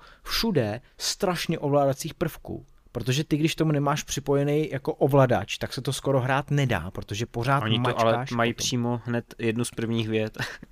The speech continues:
Speaker 2: že
Speaker 1: Jo.
Speaker 2: to máš hrát s ovladačem.
Speaker 1: Jasně, ale tak ten jsem tady při sobě neměl, tak možná doma. A teďka si, jako jsem to zapnul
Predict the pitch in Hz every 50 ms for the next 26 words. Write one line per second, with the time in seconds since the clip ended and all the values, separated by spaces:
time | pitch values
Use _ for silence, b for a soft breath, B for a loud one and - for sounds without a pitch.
0 | - - - 120 110 - 131 117 120 113 - 120 113 113 110 104 110 107 110 113
1 | 104 107 104 - - - 110 101 127 120 113 - - 120 110 123 156 190 b b
2 | b b b b - 135 143 143 139 - 151 135 - 160 147 - 151 147 147 139
3 | - 143 - - 156 156 120 90 180 - 220 110 135 160 - 143 131 - 120 117
4 | 110 139 143 131 107 92 92 101 131 170 196 b b b b b b b - -
5 | 117 113 110 110 - 123 - - - 196 - - 165 - 196 - - 202 202 208
6 | 139 120 98 - 120 123 147 165